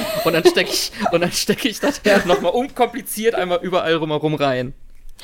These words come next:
Speaker 2: Also ich muss jetzt sagen, Becky's Variante, äh, erschien ich,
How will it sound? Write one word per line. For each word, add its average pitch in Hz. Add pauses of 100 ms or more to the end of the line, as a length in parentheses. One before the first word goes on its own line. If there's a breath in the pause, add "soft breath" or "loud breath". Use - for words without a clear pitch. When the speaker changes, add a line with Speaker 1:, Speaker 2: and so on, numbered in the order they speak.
(140 loud breath)
Speaker 2:
Also 135
ich 127
muss 127
jetzt 135
sagen, 107
Becky's -
Variante, 110
äh, -
erschien 113
ich, -